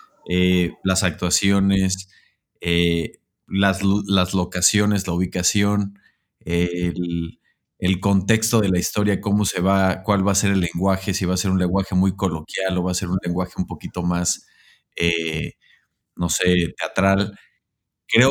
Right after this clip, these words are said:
que todo eso define, este, el cómo esa película va a llegar. A mí las películas que más me llaman la atención,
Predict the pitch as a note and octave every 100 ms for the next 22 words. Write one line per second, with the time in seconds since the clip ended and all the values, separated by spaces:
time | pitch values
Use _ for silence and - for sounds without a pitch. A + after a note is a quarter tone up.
0 | C#3 C3 - C3 C3 B2+ B2 A#2 - A#2+
1 | A#2 A2+ A#2 A#2 F#2+ G2 F#2 - - G2
2 | F#2+ F#2 F2+ F2+ _ F#2+ F#2 - A#2+ B2
3 | A#2+ A#2 A2 G#2+ G2 G2 G2+ F#2+ F#2+ G2
4 | F#2+ F#2 F#2+ - _ F#2 G2+ A2+ A#2+ -
5 | G2 G#2 A2+ B2 A2 - E2 F#2+ G#2+ F#2+
6 | G2 G2 G2+ G2 E2 - F2 E2+ F#2 F#2+
7 | B2+